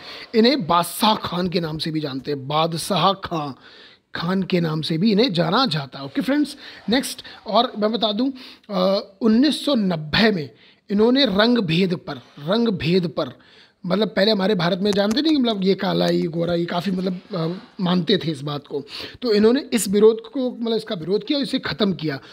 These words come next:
तो उन्नीस सौ नब्बे में इन्हें भारत रत्न से नवाजा गया था। ठीक है फ्रेंड, ने-, अगले क्वेश्चन को चलते हैं। वर्ष दो हज़ार उन्नीस में भारत रत्न से किस,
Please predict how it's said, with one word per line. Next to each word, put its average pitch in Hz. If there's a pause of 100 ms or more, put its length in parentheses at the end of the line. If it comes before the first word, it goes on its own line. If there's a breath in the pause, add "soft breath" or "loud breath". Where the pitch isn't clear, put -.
(140 loud breath)
तो 214
उन्नीस 226
सौ 254
नब्बे 180
में 214
इन्हें 269 (300 loud breath)
भारत 175
रत्न 180
से 269
नवाजा 180 (260)
गया 160
था। - (640)
ठीक 233
है 220
फ्रेंड, 254
ने-, 247
अगले 220
क्वेश्चन 240
को 254
चलते 226
हैं। 262 (320 loud breath)
वर्ष 262 (100)
दो 262
हज़ार 247
उन्नीस 220
में 294
भारत 196
रत्न 240
से 285
किस, -